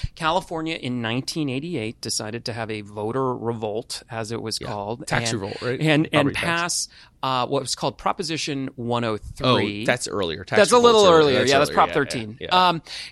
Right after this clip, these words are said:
Speaker 1: and so in Proposition one oh three, the state adopted, which was backed by plaintiffs' attorneys. Let me just be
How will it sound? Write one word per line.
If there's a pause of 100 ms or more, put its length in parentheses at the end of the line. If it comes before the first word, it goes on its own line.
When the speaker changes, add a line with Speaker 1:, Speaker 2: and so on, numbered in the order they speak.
Speaker 1:
and
so
in
Proposition
one
oh
three, (300)
the
state
adopted,
which
was
backed
by
plaintiffs'
attorneys.
Let
me
just
be